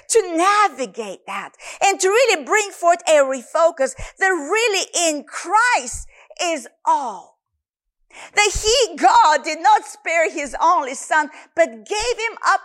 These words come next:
for us all. And together with the son, he has given us everything. Everything that you would ever desire is found in him. How? Because he's a living reality.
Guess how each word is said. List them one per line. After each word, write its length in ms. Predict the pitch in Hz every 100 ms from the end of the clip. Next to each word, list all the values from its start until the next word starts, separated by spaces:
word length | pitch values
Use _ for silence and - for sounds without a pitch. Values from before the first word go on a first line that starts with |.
| -
for 160 | 330 320
us 200 | 349 -
all. 220 | 262 277 - - -
And 200 | 339 -
together 720 | 359 269 359 427 494 539 508 415
with 220 | 403 440
the 140 | 415 403
son, 320 | - 339 320 320
he 260 | - 392 330 -
has 380 | 359 370 269 247
given 340 | 370 392 381 392 415
us 140 | 381 _ - 427 480
everything. 1120 | 370 302 - 277 277 277 _ 294 226 190 160 _ _ _ _ _ _ _ _
Everything 1040 | - - - 466 523 466 571 554 554 523 554 466
that 180 | 440 -
you 100 | 466
would 120 | 453 -
ever 440 | - 453 480 494 480
desire 680 | 415 359 403 403 381 294 - - -
is 260 | 403 359 -
found 760 | - 415 453 466 415 349 302 302
in 140 | 262
him. 160 | 277 262
How? 600 | - - - 480 554 554 571 762 -
Because 380 | 440 440 453 453
he's 220 | 415 349
a 120 | 392
living 280 | 339 339 381
reality. 720 | 392 415 466 539 494 - 392